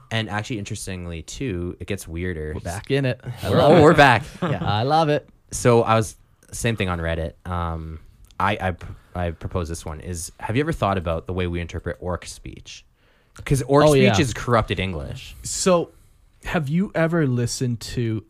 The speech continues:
Speaker 2: the orc audiobook Red Sun Rising? <coughs> I think it's called.
Speaker 1: No, I haven't.
Speaker 2: Okay, so in that audiobook, they actually speak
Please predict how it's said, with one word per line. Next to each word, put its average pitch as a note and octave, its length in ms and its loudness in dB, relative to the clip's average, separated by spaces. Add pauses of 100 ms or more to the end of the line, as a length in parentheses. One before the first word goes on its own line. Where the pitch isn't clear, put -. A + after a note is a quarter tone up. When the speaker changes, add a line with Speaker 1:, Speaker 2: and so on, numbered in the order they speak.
Speaker 2:
the - 140 -8 (140)
orc G#2+ 300 -6 (100)
audiobook G2+ 760 -2 (440)
Red G2 380 -8
Sun F#2+ 340 -6
Rising? G#2+ 600 -4
<coughs> - 0 -
I - 880 -12
think A2 180 -8
it's - 120 -12
called. A2+ 240 -6
Speaker 1:
No, D#2 160 -2
I D2 80 -4
haven't. D2+ 340 -10 (200)
Speaker 2:
Okay, B2+ 240 -2
so C#3 260 0
in C3 280 -4
that C3 360 0
audiobook, A#2 720 0
they G#2 240 -4
actually G#2+ 560 -4
speak - 560 -8